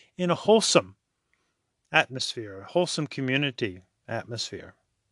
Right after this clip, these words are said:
And remember that true to the heart of psychology, often forgotten, psyche originally means the soul. It is from the soul perspective that all of this starts to become very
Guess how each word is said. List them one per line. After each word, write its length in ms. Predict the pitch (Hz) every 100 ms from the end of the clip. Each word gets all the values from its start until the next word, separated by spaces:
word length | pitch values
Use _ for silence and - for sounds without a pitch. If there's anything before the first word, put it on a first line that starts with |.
| _ _ _ _ _ _ _ _ _ _ _ _ _ -
And 140 | 160
remember 380 | 170 190 226 185
that 200 | 175 160
true 300 | - 254 262
to 120 | -
the 120 | 196 170
heart 360 | - 185 175 _ _
of 160 | 160 147
psychology, 720 | - 135 - 139 139 127 117
often 300 | 135 170 -
forgotten, 640 | 208 214 165 156 - 104 110 _ _ _ _ _ _ _ _ _ _ _ _
psyche 520 | - 143 180 - 185
originally 400 | 180 190 185 180
means 320 | 175 185 170
the 120 | 131 135
soul. 540 | - 131 170 98 - _ _ _ _ _ _ _ _ _ _ _ _ _ _
It 100 | 135
is 140 | 147 135
from 260 | 175 214
the 80 | 190
soul 400 | - - 175 185
perspective 600 | 165 139 - 143 - 123
that 120 | 127
all 240 | 123 170 220
of 120 | 175
this 160 | 156 -
starts 320 | 151 147 -
to 100 | 127
become 380 | 127 131 123 110
very 400 | 123 127 117